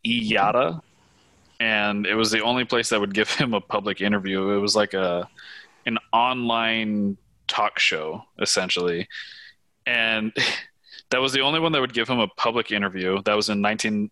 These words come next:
ninety-nine to two thousands. I think he did, like, two or three. And then he actually did a phone interview with a student, which, whether or not it was, I, I prefer to call them trolls, because he was clearly just, like,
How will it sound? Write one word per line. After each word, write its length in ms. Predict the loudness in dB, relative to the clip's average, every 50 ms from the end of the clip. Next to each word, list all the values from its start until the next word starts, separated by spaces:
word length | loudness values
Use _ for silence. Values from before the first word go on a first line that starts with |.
| _
ninety-nine 760 | -2 -2 0 0 0 0 0 2 2 2 0 0 -2 -4 -6 -4
to 180 | -2 0 0 0
two 180 | 0 -2 -2
thousands. 400 | 0 0 2 2 0 -2 -2 -4
I 80 | -4 -2
think 180 | -2 -4 -4 -4
he 40 | -4
did, 160 | -4 -2 -2
like, 160 | -2 -4 -2
two 180 | -2 -4 -2 -2
or 120 | -4 -6
three. 440 | -6 -6 -4 -4 -4 -4 -4 -8 -10 -12 -14 -16 -14 -14 -14 -16 -16 -18 _ _ -6
And 120 | -4 -2
then 100 | -2 -2
he 100 | -2 0
actually 280 | -2 0 0 0 0 0
did 160 | 2 2 0
a 60 | 0
phone 380 | -2 -4 -2 0 0 2 2 0
interview 440 | 0 2 0 0 2 2 2 4 4
with 260 | 2 2 0 0 -6 -6
a 480 | -2 0 0 0 0 0 -2 -4 -4 -2
student, 640 | 0 0 0 0 0 0 0 0 -2 -4 -6 -10 -12 _
which, 520 | -2 0 0 0 2 0 0 -2 -4 -8 _ _ _ -4
whether 260 | 0 0 2 2 2
or 40 | 2
not 140 | 2 2 2
it 80 | 2
was, 380 | 2 2 2 4 4 2 2 0
I, 100 | -2 -4 -4 -8 _ _ -18 -16 -14 -14 -14 -8 -4 -4
I 100 | -2 -2
prefer 260 | -2 -2 0 0 0
to 80 | 0
call 180 | 2 0 0 0
them 160 | 0 -2 -2
trolls, 640 | -2 0 2 4 4 2 2 0 -2 -2 -2 -2 -4 -6 -12 -18 -18 -18 -20 -20 _ _ -6
because 300 | -4 -2 0 0 0 0
he 60 | 0
was 160 | 0 0 0
clearly 360 | 0 2 2 2 4 4 2 2
just, 380 | 2 2 0 0 -2 -4 -2
like, 160 | 0 0 0